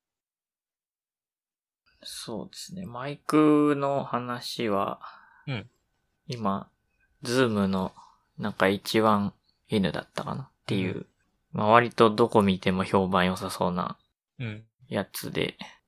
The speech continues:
Speaker 1: で、なんか、ボイスレコーダーとくっついてるんですけど、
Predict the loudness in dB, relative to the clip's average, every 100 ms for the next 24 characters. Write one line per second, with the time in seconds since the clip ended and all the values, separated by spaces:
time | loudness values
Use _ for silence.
0 | _ -12 -6 -4 0 0 0 -8 _ -4
1 | 2 2 6 6 8 10 10 10 6 2
2 | -2 -2 -12 _ _ -10 -8 -2 0 0
3 | 0 0 0 -4 -6 -6 -4 -2 -2